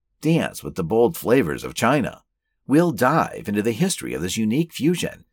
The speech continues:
explore its most popular dishes, and discover how this culinary trend became a sensation in kitchens around the globe.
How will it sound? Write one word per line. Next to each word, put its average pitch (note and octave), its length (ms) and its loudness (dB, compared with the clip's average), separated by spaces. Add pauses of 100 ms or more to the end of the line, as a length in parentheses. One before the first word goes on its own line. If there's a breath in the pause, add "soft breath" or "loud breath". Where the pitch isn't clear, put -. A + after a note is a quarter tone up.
(200)
explore B2+ 440 2
its D#3+ 120 0
most C#3 240 0
popular E3 400 -2
dishes, F#2 480 0 (280)
and G2+ 160 -4
discover D3+ 540 0
how F#2 100 0
this A2 200 0
culinary C3 500 0
trend D3+ 480 0 (260 soft breath)
became F3 460 2
a C3 100 0
sensation B2+ 800 0
in - 180 -4
kitchens - 500 -4
around C#2+ 340 0
the G#2 80 0
globe. F#2 440 2